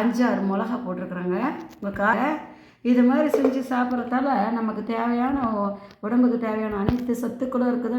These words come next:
நார் சத்து இருக்குது, புரதச்சத்து இருக்குது, கார்போஹைட்ரேட் இருக்குது, அப்புறம் ஃபோலிக் ஆசிட் இருக்குது. எல்லா சத்துக்களும் நிறைஞ்சிருக்கிறதால நான் இந்த மாதிரி வடை செய்கிறேங்க. எல்லாருமே சாப்பிட்லாம், குழந்தைங்கள்லேருந்து பெரியவங்க வரைக்கும் சே-, சாப்பிட்லாங்க.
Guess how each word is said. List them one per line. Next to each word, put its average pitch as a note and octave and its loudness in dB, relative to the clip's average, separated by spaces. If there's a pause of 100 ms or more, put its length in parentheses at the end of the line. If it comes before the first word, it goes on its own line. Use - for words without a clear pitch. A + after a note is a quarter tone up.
(120)
நார் A#3 0
சத்து G#3 -6
இருக்குது, G3+ -2 (600)
புரதச்சத்து A#3 0
இருக்குது, G3 -4 (120)
கார்போஹைட்ரேட் A3+ 0
இருக்குது, G3 -6 (720)
அப்புறம் C4 0 (180)
ஃபோலிக் B3+ 4 (100)
ஆசிட் G3 -4
இருக்குது. G3+ -6 (240)
எல்லா A3+ 0 (160)
சத்துக்களும் A#3+ 0
நிறைஞ்சிருக்கிறதால G#3 -2 (640)
நான் G#3 0
இந்த G#3 0
மாதிரி A3 0
வடை G3+ -2
செய்கிறேங்க. G3+ -2 (640)
எல்லாருமே C4+ 4 (100)
சாப்பிட்லாம், G3+ -4
குழந்தைங்கள்லேருந்து A3 -2
பெரியவங்க G#3 -2
வரைக்கும் G3 -4
சே-, F#3+ -2 (120)
சாப்பிட்லாங்க. G3 0